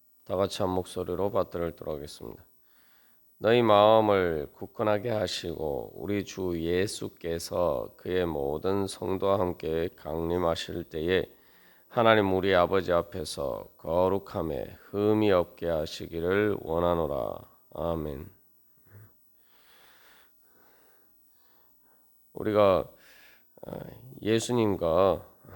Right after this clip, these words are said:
동행하고 또 예수님을 주님으로 믿고 따를 때에 우리는, 어, 예수님과 함께 나타날, 어, 우리의 영광을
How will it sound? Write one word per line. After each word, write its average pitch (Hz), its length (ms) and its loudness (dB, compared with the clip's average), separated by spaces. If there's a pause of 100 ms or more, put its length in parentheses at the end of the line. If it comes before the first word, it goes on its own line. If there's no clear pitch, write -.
(520)
동행하고 92 560 0
또 85 200 -6
예수님을 92 640 -2
주님으로 101 440 -2
믿고 85 460 -8
따를 87 540 -2
때에 80 420 -4 (800)
우리는, 92 460 -4 (560)
어, - 60 -20 (840)
예수님과 110 500 -2
함께 123 520 -6
나타날, 87 760 -2 (440)
어, 62 260 -12
우리의 92 460 -2
영광을 90 880 0